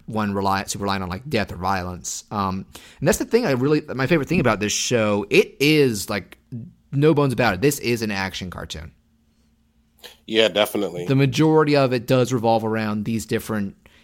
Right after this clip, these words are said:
Speaker 1: escapades that they have to do in terms of fighting, <clears throat> uh, the Zarkon's army and, uh, threats related to it. And there's certainly episodes where there are scenes that are, like, the downtime, and, and then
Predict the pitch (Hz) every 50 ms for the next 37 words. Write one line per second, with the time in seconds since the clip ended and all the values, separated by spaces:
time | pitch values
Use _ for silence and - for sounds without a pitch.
0 | _ _ _ _ _ - 120 117 110 - - - - 113 104 104 104 98 - -
1 | - 110 101 101 85 110 104 101 107 104 101 - 120 107 101 - 117 120 120 113
2 | 107 101 98 98 - - 110 104 101 104 92 - 101 101 101 104 107 104 104 101
3 | 98 - - - 123 107 101 101 98 95 - - - _ - 101 101 104 107 101
4 | 98 98 95 95 - - - 82 - 101 98 - 104 104 98 90 92 98 98 101
5 | 101 98 98 98 98 92 92 92 92 95 90 - _ - - - _ _ _ -
6 | 101 101 95 90 85 - _ - - 107 92 - - - 98 110 127 117 101 -
7 | 95 85 80 - - _ _ _ _ _ - _ _ _ _ - 123 127 127 120
8 | 113 - 185 170 139 156 139 127 107 - - 113 123 - 131 127 - 127 117 117
9 | 113 - 113 113 117 113 110 107 107 104 101 - _ _ - 123 120 117 110 110
10 | 104 - 117 113 101 - - 120 113 110 98 - 107 101 98 95 90 - _ -
11 | 101 90 110 117 123 123 127 117 - 113 101 95 90 90 90 92 95 87 87 85
12 | 69 98 98 95 95 95 95 92